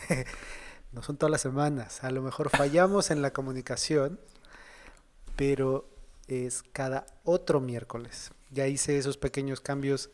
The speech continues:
en la información en nuestras redes, pero no está de más avisarles a todos.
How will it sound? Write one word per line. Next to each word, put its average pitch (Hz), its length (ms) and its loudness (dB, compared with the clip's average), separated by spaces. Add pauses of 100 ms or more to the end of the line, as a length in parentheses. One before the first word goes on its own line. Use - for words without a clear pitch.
(120)
en 139 520 -2 (100)
la 131 140 -4
información 117 540 -6
en 131 60 -2
nuestras 123 280 -4
redes, 135 340 -2 (800)
pero 147 400 2 (480)
no 123 80 -12
está 139 160 0
de 135 80 0
más 139 440 -6 (420)
avisarles 127 520 -2
a 135 60 0
todos. 147 460 2